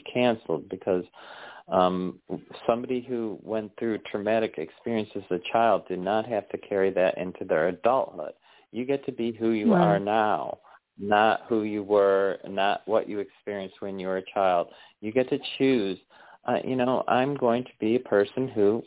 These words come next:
Speaker 1: people are, people are gonna like you because you have a personality that's likable. What's not likable are people that have, you know, habits that are um, bad and, uh, language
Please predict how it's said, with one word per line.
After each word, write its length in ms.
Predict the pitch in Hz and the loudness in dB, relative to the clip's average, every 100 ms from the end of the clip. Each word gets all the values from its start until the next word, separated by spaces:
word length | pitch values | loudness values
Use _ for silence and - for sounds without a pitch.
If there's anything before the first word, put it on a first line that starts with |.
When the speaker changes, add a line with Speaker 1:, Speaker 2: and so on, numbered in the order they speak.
| _ | _
Speaker 1:
people 300 | - 127 123 | 0 2 4
are, 160 | 135 139 135 - - - - | 2 2 -4 -20 -20 -18 -4
people 320 | 180 190 180 | -2 0 0
are 220 | - 147 165 | 2 2 2
gonna 240 | 120 98 | -4 -6
like 240 | 90 82 - | -8 -10 -12
you 160 | - 71 | -20 -14
because 280 | 98 95 95 | -12 -8 -8
you 140 | 117 117 | -6 -2
have 240 | 107 113 - - - - | -2 -4 -14 -20 -16 -14
a 40 | |
personality 800 | - 110 110 123 101 95 98 104 95 | 0 0 0 0 4 4 4 0 0
that's 160 | 98 - | 0 0
likable. 580 | 120 131 127 110 73 - _ _ _ _ | 2 2 0 -6 -8 -8 _ _ _ _
What's 280 | - 117 127 - | -2 0 0 -4
not 380 | 123 143 170 - | -2 2 2 0
likable 580 | 107 - 92 98 101 - | -4 -4 0 2 2 0
are 180 | 92 98 | -2 -2
people 360 | 95 113 113 123 | -4 -6 -4 -2
that 260 | 110 110 | -2 -4
have, 380 | - 98 95 113 - - - _ - | -4 0 0 -2 -10 -20 -20 _ -6
you 140 | 117 | -4
know, 200 | 95 76 | 0 0
habits 600 | 98 - 98 95 104 110 - - | -2 0 2 4 2 -4 -6 -6
that 300 | 104 107 - | -2 -2 -2
are 420 | 107 101 107 104 - _ _ 98 | 0 0 0 -4 -8 _ _ -2
um, 440 | 101 104 113 104 95 | 0 0 -4 -4 2
bad 680 | 98 98 104 104 104 - - | 4 6 4 2 -2 -6 -12
and, 420 | 92 92 104 87 _ - | -12 -10 -10 -12 _ -6
uh, 340 | 90 90 95 76 50 - | 2 4 2 0 -8 -14
language 560 | 95 101 107 110 113 | 0 2 4 2 0